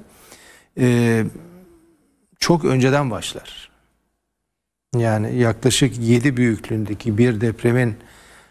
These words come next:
hazırlanma süresi aşağı yukarı on yıldır. On yılda başlar bu artık kendine gösterme. E, ve yaklaşık yirmi kilometrelik bir alan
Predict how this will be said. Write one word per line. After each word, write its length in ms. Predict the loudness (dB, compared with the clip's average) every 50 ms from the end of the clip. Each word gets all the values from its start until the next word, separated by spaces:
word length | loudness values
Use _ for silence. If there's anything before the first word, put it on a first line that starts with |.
| _ _
hazırlanma 880 | _ _ 0 2 2 2 4 2 2 2 2 2 2 0 0 0 0 0
süresi 640 | 0 -2 -2 -2 -2 -2 -2 0 2 2 2 0 -4 -8 -16 -20 -20 _ _ _ _ -12 -10
aşağı 360 | -6 -2 2 2 2 2 0
yukarı 260 | -4 -2 0 0 0
on 280 | 2 2 2 2 2 2
yıldır. 560 | 0 -2 -2 -4 -6 -10 -12 -14 -16 -16 -16 -16 -8 0
On 280 | 2 4 4 4 2
yılda 720 | 2 0 0 0 0 0 0 0 0 0 0 2 2 2 2
başlar 520 | 2 2 2 -2 0 0 0 0 0 -2
bu 120 | -6 -8 -6
artık 340 | -6 -6 -6 -8 -14 -12 -2
kendine 380 | 2 2 2 4 2 2 2 2
gösterme. 800 | 0 0 0 0 -2 -2 0 -2 0 0 2 2 2 2 0 -2 -8 -20 -20 -20 -20 -20 -20 -20 -18 _ 0
E, 160 | 2 2 2 2
ve 80 | 2 2
yaklaşık 640 | 2 2 0 0 0 -2 -2 0 0 -2 -2 0
yirmi 360 | 2 2 2 4 4 0 0 0
kilometrelik 720 | 0 0 0 2 0 -2 -4 -2 -2 -2 -2 -2 -4 -4
bir 200 | 0 2 2 2
alan 520 | 2 -2 -2 0 0 2 2 0 0 -2